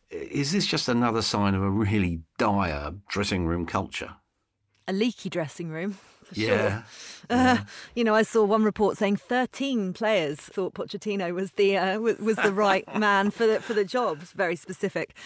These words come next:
Speaker 2: Uh, players should not be deciding managers coming to the club. And this is where, you know, w-, we've talked on so many occasions about,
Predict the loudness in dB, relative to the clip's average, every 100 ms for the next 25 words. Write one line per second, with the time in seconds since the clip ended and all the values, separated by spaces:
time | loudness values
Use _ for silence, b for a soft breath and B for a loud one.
0 | B B B -6 -6 -6 -6 0 2 2
1 | 0 -4 -4 -4 -4 -8 -8 -8 -8 -10
2 | -12 _ _ _ -10 -6 -6 -8 -10 -12
3 | -20 _ -12 -10 -10 -12 _ -18 -16 -10
4 | -10 -12 B B B B B -2 2 0
5 | 0 -6 -2 -2 0 0 -2 -6 _ _
6 | _ _ -12 -10 -10 -12 -14 -14 -12 -14
7 | -12 -10 -10 -10 -16 -12 -12 -12 -10 -6
8 | -4 -4 -6 -4 -4 -2 -4 -6 -6 -2
9 | -2 -2